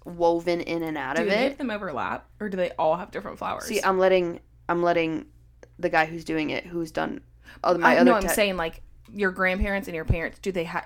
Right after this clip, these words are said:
Speaker 2: any of them have the same birth month, or do they,
Speaker 1: Yes.
Speaker 2: are they, okay.
Speaker 1: Yes, so I have two, I have two carnations, one daffodil, one rose,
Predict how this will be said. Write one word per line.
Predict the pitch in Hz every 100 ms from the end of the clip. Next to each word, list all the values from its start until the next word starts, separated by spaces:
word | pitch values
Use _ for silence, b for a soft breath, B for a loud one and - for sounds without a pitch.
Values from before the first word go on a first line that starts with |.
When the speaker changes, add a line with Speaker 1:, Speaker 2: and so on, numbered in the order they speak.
| -
Speaker 2:
any | 190 196
of |
them | 196 196
have | 190
the |
same | 190 170
birth | 165 151 -
month, | 196 220 269
or | 214
do | 190
they, | 170
Speaker 1:
Yes. | 185 175
Speaker 2:
are | 196
they, | 180 -
okay. | 175 - - -
Speaker 1:
Yes, | 202 190 -
so | - 196
I | 185 202
have | 214 196
two, | - 226 208 - - - _ -
I | 202
have | 208 190
two | - 254
carnations, | 254 233 196 180 185 180 175 175 - - - _ _ -
one | 180 185 190
daffodil, | 185 175 185 180 170 170 170 - -
one | 180 185 185
rose, | 165 165 165 165 -